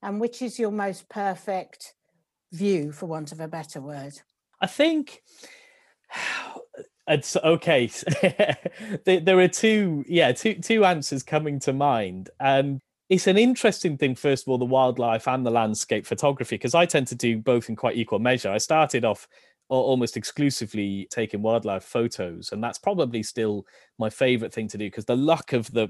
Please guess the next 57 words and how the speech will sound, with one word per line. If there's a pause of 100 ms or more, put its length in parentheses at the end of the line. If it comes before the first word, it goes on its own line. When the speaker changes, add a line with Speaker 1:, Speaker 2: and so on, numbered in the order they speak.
(120)
Speaker 2:
the
animal,
the
right
animal
coming
out
at
the
right
time,
and (260)
the,
or,
or
the
work
you
have
to
put
into
it (260)
is
amazing.
But
also
when
you
capture
a
landscape
with
the
ri-,
with
the
sun
at
the
right
angle,
or
the
snow,
or
the
frost,
or
whatever. (300)
And
I
think
that
my
two
favourite